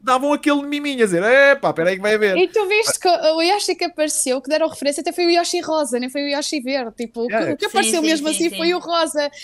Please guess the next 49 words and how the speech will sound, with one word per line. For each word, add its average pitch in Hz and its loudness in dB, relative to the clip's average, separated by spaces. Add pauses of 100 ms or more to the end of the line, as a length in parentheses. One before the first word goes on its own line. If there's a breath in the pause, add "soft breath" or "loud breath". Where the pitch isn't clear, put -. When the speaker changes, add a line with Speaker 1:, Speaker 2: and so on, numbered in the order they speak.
(120)
Speaker 2:
nem 269 0
foi 277 -6
o 285 -4
original. 294 -4 (300 loud breath)
E 311 0
eu 302 2
até 240 -2
fiquei 240 -4
bem 254 -4
feliz, 262 -6
lembrei-me 226 -8
logo 220 -8
do 233 -6
Remedy, 247 -6
porque - -8
ele 214 -2
é - -2
super 226 -6
fã 226 -4
da 190 -6
Yoshi 196 -4
rosa. 240 -8
Speaker 3:
<laughs> 196 -6
Speaker 2:
Não, 233 2
é, - -2 (240)
é, 233 0
é, - 2
é 233 4
o 233 0
Yoshi 247 0
mais 233 -4
forte 214 -4
do 226 -12
Mario 214 -4
Kart. 302 -2 (360 loud breath)
Mas, 330 0 (140)
eh, 302 0
e 320 -2
depois 330 -8
eu 370 -2
não 339 -8
fiquei, 190 -6
"Mas 226 -10
como 277 -8
é - -8
que 254 -12
isto - -8
é 262 -4
possível?" 240 -6